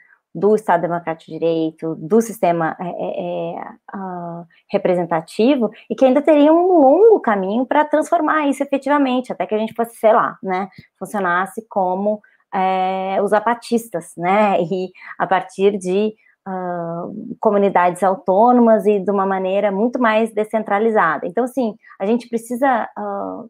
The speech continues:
também levar em conta uma, uma, uma dose de realidade aí, <laughs> quando a gente também tá falando agora, enfim, né, dois mil e vinte e dois tá aqui na nossa porta,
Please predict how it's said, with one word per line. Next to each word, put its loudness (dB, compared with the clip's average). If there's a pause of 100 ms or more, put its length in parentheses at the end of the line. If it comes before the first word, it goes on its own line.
(280)
também 2
levar 0
em -6
conta 2
uma, 0
uma, -4 (260)
uma 2
dose 4
de -2
realidade 4
aí, -2 (180)
<laughs> 0 (300)
quando 0
a 2
gente -12
também 2
tá 0
falando 2
agora, 4 (280)
enfim, -10
né, -2
dois -6
mil -6
e -12
vinte -14
e -20
dois 0
tá -6
aqui -8
na -4
nossa -10
porta, 2